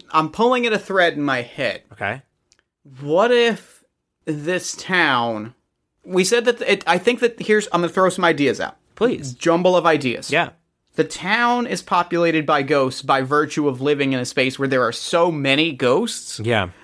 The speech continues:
Speaker 1: that people who die just come back.
Speaker 2: Ooh.
Speaker 1: But the spirits, the vengeful spirits, the specters, the revenants, the poltergeists that ap-, appear here are not those that got their vengeance.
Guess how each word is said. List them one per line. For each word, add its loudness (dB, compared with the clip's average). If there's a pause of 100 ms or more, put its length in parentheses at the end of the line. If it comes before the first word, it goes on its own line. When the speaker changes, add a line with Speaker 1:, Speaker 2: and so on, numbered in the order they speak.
Speaker 1:
that -2
people 0
who 0
die 0
just -6
come -6
back. -4
Speaker 2:
Ooh. -2 (240)
Speaker 1:
But 0
the 4
spirits, 0
the -2
vengeful 0
spirits, 0
the -2
specters, -2
the 2
revenants, 0
the -4
poltergeists -2 (320)
that 0 (960)
ap-, -4
appear 0
here -4 (380)
are 4
not 0
those 2
that -2 (260)
got 2
their 0
vengeance. -10